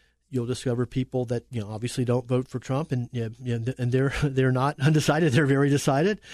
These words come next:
You'll vote for others that, that feel exactly like you do. They ju-, you just didn't know that. But the point is, walking your neighborhood and sharing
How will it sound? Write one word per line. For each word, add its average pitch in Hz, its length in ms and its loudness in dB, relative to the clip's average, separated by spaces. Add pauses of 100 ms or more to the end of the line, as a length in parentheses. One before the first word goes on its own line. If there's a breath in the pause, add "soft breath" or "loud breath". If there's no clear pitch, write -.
(240 loud breath)
You'll 135 160 2
vote 127 200 0
for 131 140 0
others 135 320 0
that, - 160 0 (100)
that 123 260 -4
feel 131 220 2
exactly 127 340 0
like 127 260 -2
you 131 100 0
do. 127 240 2
They 131 140 0
ju-, 135 160 -6
you 123 120 -6
just 120 180 -6
didn't 123 200 -4
know 117 180 2
that. 123 280 -2 (400 loud breath)
But - 220 -4
the 143 140 -2
point 190 340 0
is, 151 300 2 (1800 soft breath)
walking 185 440 2
your 185 140 4
neighborhood 135 720 0 (420 soft breath)
and 135 160 -4
sharing 165 640 0